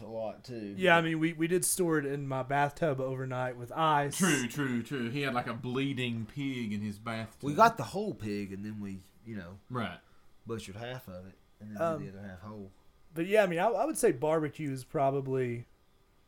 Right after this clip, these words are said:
Speaker 2: I mean, I'll eat pretty much anything.
Speaker 3: Right.
Speaker 2: But in terms of, like, stuff that I focused on trying to make consistently and better,
Speaker 3: Right.
Speaker 2: barbecue's
Speaker 3: Barbecue.
Speaker 2: probably,
Speaker 3: And,
Speaker 2: yeah.
Speaker 3: and by barbecue,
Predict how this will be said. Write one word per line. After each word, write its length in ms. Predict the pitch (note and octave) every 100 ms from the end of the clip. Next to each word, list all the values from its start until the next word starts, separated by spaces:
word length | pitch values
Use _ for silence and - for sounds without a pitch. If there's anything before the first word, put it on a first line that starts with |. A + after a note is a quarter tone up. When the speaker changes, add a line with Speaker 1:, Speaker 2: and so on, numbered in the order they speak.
| _ _ _ - - -
Speaker 2:
I 80 | -
mean, 140 | D#3+ D#3+
I'll 200 | F3 F#3
eat 120 | C#3+
pretty 200 | D#3 D3
much 220 | C3+ B2+
anything. 460 | D3 D3+ B2+ C3+ D#3
Speaker 3:
Right. 240 | C#3 G2 - D3
Speaker 2:
But 260 | D3+ C#3+
in 120 | C#3 C#3
terms 300 | E3 E3 C#3+
of, 100 | C#3
like, 280 | D3 C#3 - - _
stuff 340 | - - F#3+ E3+
that 120 | E3+
I 100 | C#3+
focused 560 | - F3 D3+ C3 C#3
on 160 | D3+ C3+
trying 260 | C3 C#3 B2+
to 60 | B2
make 360 | C3 B2+ -
consistently 640 | - B2+ D3 - B2 B2+ A#2+
and 140 | A#2
better, 320 | C3 C3 B2 A#2
Speaker 3:
Right. 320 | B2+ G#2+ -
Speaker 2:
barbecue's 520 | C3+ C3 A#2+ - A2+
Speaker 3:
Barbecue. 560 | A#2+ C3+ A#2 A#2 B2 A2
Speaker 2:
probably, 480 | - - - D3 D#3+
Speaker 3:
And, 120 | D3
Speaker 2:
yeah. 100 | D3+
Speaker 3:
and 80 | C#3+
by 120 | D3
barbecue, 880 | C#3+ D#3+ D3+ D3 D#3 C#3+ C3+ A#2+